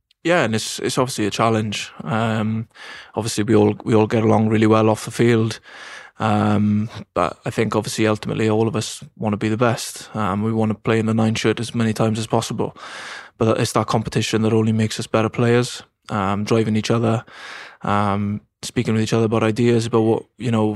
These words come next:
what kind of thing we're looking for in games. Obviously, we've all got different strengths, um, and it's about bringing that to your game. But I think it's good that we got that relationship where we can, you know, we're actually good friends off the field, but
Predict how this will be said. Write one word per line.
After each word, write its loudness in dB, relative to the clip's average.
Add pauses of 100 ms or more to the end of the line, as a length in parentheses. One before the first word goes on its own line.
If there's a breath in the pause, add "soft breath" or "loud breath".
(140)
what -6
kind 0
of -4
thing 2
we're 4
looking 2
for 2
in 0
games. 2
Obviously, -2
we've 2
all 2
got 0
different -2 (400 loud breath)
strengths, 0 (140)
um, 2
and -2
it's -2
about -2 (100)
bringing 2
that 2
to 0
your 4
game. 0 (440 loud breath)
But 2
I 2
think -2
it's 0
good 2
that 2
we 2
got 0
that 2
relationship 2
where 4
we 0
can, 0 (500 loud breath)
you -2
know, 4
we're 2
actually -2
good 0
friends 0
off 0
the -14
field, 0
but 2